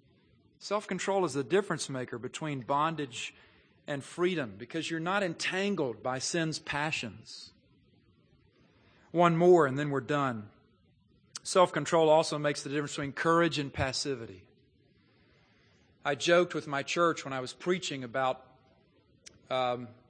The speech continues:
younger men that I was gonna yell and scream that morning, you know. I said, "Younger men, just get ready. I'm gonna just, you know, I'm just gonna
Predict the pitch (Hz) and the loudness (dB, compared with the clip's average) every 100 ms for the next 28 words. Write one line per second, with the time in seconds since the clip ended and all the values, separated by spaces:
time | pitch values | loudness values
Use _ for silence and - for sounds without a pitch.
0 | _ - 151 151 143 135 147 135 127 143 | _ -8 -2 -2 -2 -2 -2 -2 0 0
1 | 147 156 131 127 151 160 139 - - 165 | 0 -4 -4 0 2 2 0 -6 -4 -2
2 | 165 139 123 120 131 123 98 - _ 117 | -2 -4 -6 -6 -8 -8 -10 -18 _ -14
3 | 104 104 - _ _ _ - 127 120 139 | -14 -16 -20 _ _ _ -14 -10 -2 -2
4 | 143 139 139 135 120 151 135 139 135 127 | 0 -2 -4 -4 -4 -4 0 0 2 0
5 | 127 127 113 110 110 - - 127 101 101 | -4 -6 -8 -10 -12 -14 -16 -16 -16 -16
6 | 107 101 - 107 | -18 -18 -18 -18